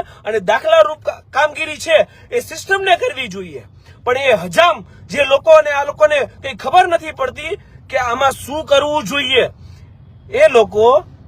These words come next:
એક વ્યક્તિની એફ આઈ આર નથી નોંધતા. તો આ બાબતે અમે જઈ રહ્યા છીએ સ્વિમેર હોસ્પિટલ.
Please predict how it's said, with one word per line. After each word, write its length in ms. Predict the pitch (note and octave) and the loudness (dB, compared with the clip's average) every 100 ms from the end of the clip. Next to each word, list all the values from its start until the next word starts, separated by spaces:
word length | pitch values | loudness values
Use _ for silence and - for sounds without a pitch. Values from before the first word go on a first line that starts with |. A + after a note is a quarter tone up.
| - | -4
એક 200 | A#3 G#3+ | -2 -2
વ્યક્તિની 720 | F#3+ G3+ - G#3+ G3 C4+ F4+ - E3+ | -4 -4 -6 -8 -6 -6 -10 -10 -4
એફ 280 | G3 - | -4 -2
આઈ 140 | A3+ G#3 | 2 2
આર 100 | F3+ | 0
નથી 280 | D#3+ - C#3 | -8 -12 -18
નોંધતા. 420 | C3 A2+ - - - - - - | -16 -18 -20 -20 -20 -20 -20 -2
તો 60 | C4+ | 6
આ 400 | C4+ - G3+ C4 | 6 6 4 6
બાબતે 560 | C4 C4 B3 C#4 C4 F3 - - - - - - - - - - | 4 4 4 4 4 2 -8 -20 -20 -20 -20 -20 -20 -20 -10 -2
અમે 240 | G3+ B3 | 2 2
જઈ 220 | G3 A3+ | 2 -2
રહ્યા 260 | A#3 A#3 A3 | -2 2 2
છીએ 300 | - G#3+ D3+ - - - - - - - - - - - - - | 2 -6 -6 -8 -18 -16 -16 -16 -16 -16 -16 -16 -16 -16 -16 -14
સ્વિમેર 360 | - B3 B3+ A3 | -8 0 2 4
હોસ્પિટલ. 580 | F#3+ F#3 D4 D4+ D#4 | 0 -4 -2 2 2